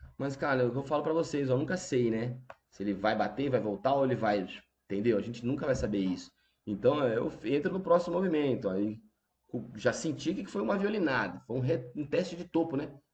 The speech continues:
Ele rompeu, voltou a testar, ó. Tá vendo?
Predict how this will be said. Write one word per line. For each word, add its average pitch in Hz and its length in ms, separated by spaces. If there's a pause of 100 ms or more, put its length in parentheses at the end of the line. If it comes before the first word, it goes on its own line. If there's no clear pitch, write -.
(200)
Ele 110 100
rompeu, 123 540
voltou 143 240
a - 40
testar, 131 380
ó. 101 60 (400)
Tá 98 60
vendo? 113 460